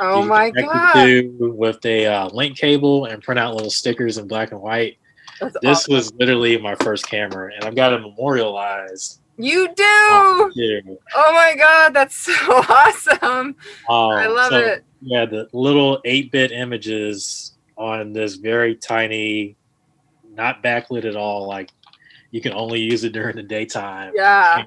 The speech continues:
Speaker 2: And this is how I got my start in photography.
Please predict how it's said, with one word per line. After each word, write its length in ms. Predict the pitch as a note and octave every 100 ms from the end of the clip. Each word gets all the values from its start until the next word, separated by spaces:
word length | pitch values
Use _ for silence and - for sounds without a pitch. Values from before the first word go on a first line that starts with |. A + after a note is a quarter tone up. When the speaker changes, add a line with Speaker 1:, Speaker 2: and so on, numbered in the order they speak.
| _
Speaker 2:
And 180 | F#2+ G2
this 140 | A#2 C#3+
is 160 | A#2
how 140 | B2 A2+
I 60 |
got 220 | A2 G#2+ G#2
my 140 | G2
start 500 | - - G#2 G2 F#2 _ _ _ _ _ _
in 160 | D#3 F3
photography. 760 | C#3+ - A2+ G#2 G2+ G2 F2+